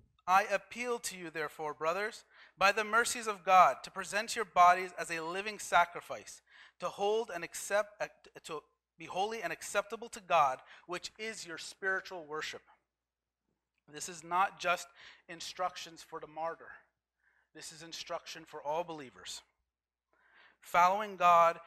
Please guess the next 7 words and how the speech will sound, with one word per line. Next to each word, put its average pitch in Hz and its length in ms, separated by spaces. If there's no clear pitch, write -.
incorporates 175 760
and 156 140
involves 170 640
our 151 160
very 170 380
whole 165 680
being. 139 300